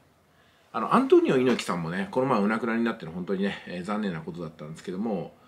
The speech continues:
えー、こんな言葉を残してるんですよ。「コンプレックスをバネに飛躍することができるんじゃないか」ってことですよね。いや、アントニオ猪木さんの細かいことは分かりませんけども、多分ね、生まれながらにして、ちょっとね、背がでかくて、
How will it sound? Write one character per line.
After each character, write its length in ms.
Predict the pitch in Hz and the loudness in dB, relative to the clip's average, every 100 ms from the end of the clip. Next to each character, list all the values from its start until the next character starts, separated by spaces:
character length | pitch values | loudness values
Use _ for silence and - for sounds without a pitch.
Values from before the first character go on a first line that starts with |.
| - _ 104 | -20 _ -6
え 120 | 104 | -4
ー、 60 | |
こ 100 | 196 | 0
ん 60 | 202 | 2
な 80 | 202 | 4
言 140 | 196 | 4
葉 100 | 185 | 4
を 80 | 127 | 4
残 200 | 95 98 | 2 -4
し 80 | - | -8
て 60 | 78 | -10
る 60 | |
ん 20 | |
で 60 | 95 | -10
す 60 | - | -14
よ。 100 | - - _ _ _ _ _ _ _ _ _ _ - | -16 -20 _ _ _ _ _ _ _ _ _ _ -6
「コ 160 | - | 2
ン 120 | 240 247 | 2 2
プ 140 | 254 | -2
レ 60 | 254 | -2
ッ 80 | |
ク 80 | - | -6
ス 200 | - 131 | -8 -2
を 200 | 98 - - _ _ | 0 -2 -12 _ _
バ 220 | 104 135 196 | -6 0 2
ネ 100 | 127 | 2
に 220 | 82 - _ _ _ | 0 -8 _ _ _
飛 160 | - 160 | -2 0
躍 220 | 196 - | 0 -2
す 100 | 233 | -6
る 80 | 226 | -4
こ 120 | 233 | 0
と 80 | 170 | 2
が 100 | 101 | 2
で 120 | 117 | 2
き 80 | 165 | 2
る 80 | |
ん 60 | 131 | 0
じ 60 | 98 | 0
ゃ 40 | |
な 80 | 87 | -2
い 80 | 78 | -6
か」 120 | 98 | -12
っ 40 | - _ _ _ | -12 _ _ _
て 80 | - | -14
こ 100 | 82 | -12
と 80 | 85 | -12
で 60 | |
す 80 | - | -12
よ 60 | 82 | -8
ね。 200 | 131 160 _ _ _ _ _ _ _ _ _ _ - | -8 -10 _ _ _ _ _ _ _ _ _ _ -4
い 20 | |
や、 80 | 147 | 0
ア 40 | |
ン 60 | 208 | 2
ト 60 | |
ニ 120 | 233 190 | 4 4
オ 60 | |
猪 180 | 151 143 | 2 0
木 40 | |
さ 100 | - | 0
ん 20 | 95 | -2
の 100 | 90 | -2
細 220 | 110 151 | -2 0
か 80 | 156 | 0
い 60 | |
こ 80 | 98 | 0
と 80 | 80 | -4
は 60 | |
分 40 | 76 | -4
か 60 | |
り 60 | 95 | -4
ま 120 | 101 | -2
せ 100 | 120 | -2
ん 60 | 87 | -4
け 60 | |
ど 80 | 78 | -6
も、 400 | 92 90 78 - - _ _ - - - - | -6 -4 -6 -10 -20 _ _ -20 -20 -16 -2
多 120 | 254 | 2
分 220 | 190 95 | 2 0
ね、 240 | 76 76 - _ _ | -4 -10 -14 _ _
生 80 | 131 | 0
ま 120 | 156 | 2
れ 80 | 190 | 4
な 120 | 196 | 4
が 100 | 170 | 4
ら 80 | 104 | 4
に 120 | 85 | 0
し 100 | 80 | -4
て、 540 | 117 95 78 - - - | -2 -2 -2 -6 -14 -12
ち 100 | - | -8
ょ 20 | |
っ 20 | |
と 100 | 135 | -6
ね、 180 | 92 104 | -4 -4
背 160 | - 147 | -2 0
が 120 | 107 | 2
で 120 | 85 98 | 0 -2
か 140 | 113 | -4
く 60 | - | -4
て、 380 | 104 87 - | -4 -4 -6